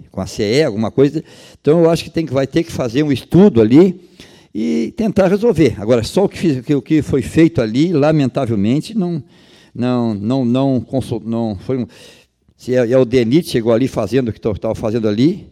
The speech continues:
eu acho que tá, tá faltando um pouco de, de estudo para que as coisas façam em melhores condições. Até, até mesmo,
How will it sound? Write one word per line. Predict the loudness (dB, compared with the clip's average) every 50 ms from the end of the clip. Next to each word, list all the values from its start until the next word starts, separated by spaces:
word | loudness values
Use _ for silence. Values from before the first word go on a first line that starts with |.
| -10 -6
eu | -4 -4
acho | -4 -6 -8 -8
que | -8
tá, | -8 -8 -8
tá | -6 -4 -4 -4
faltando | -2 0 -2 -2 0 2 2 2 2 0
um |
pouco | -4 0 2 2 2 0 -4
de, | -6 -6 -10 -10 -18 -12
de | -8 -6 -6
estudo | -6 -4 0 4 4 4 4 0
para | -6 -4
que | -4 -4
as | -6 -4
coisas | -4 -4 -4 -4 -4
façam | -4 -4 -6 -6 -6 -8 -10 -12 _ -14 -20 -20 -20 -20 -14 -8
em | -6
melhores | -4 0 0 0 0 0
condições. | -2 -4 -4 -4 -4
Até, | -4 -2 -4 -4
até | -4 -2 -2 -4 -2
mesmo, | 0 4 4 4 4 4 2 -6 -8